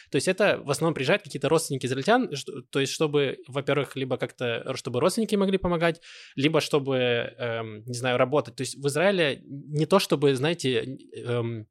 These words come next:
не хватает работы, очень много людей, никто не хочет работать. У нас куча вакансий, особенно на неквалифицированный труд, куда вот такие люди приезжают работать, там, не знаю, официантами,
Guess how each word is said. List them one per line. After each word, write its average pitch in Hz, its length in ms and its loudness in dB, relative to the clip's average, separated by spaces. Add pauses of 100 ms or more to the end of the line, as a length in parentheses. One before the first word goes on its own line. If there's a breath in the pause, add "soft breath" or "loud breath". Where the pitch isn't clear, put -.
(160)
не 143 100 6
хватает 151 380 4
работы, 160 380 4
очень 143 240 2
много 139 180 2
людей, 156 400 4
никто 139 260 0
не 151 60 2
хочет - 240 0
работать. 135 300 0
У - 20 -4
нас 147 140 -2
куча 170 200 -4
вакансий, 170 440 0
особенно 156 380 0
на 131 300 0 (320 loud breath)
неквалифицированный 143 760 4
труд, - 240 2 (320)
куда 139 220 4
вот 175 100 4
такие 139 200 -2
люди 151 200 0
приезжают 131 320 -2
работать, 120 360 0
там, 110 100 -4
не 113 60 -8
знаю, 113 160 -4
официантами, 131 720 -2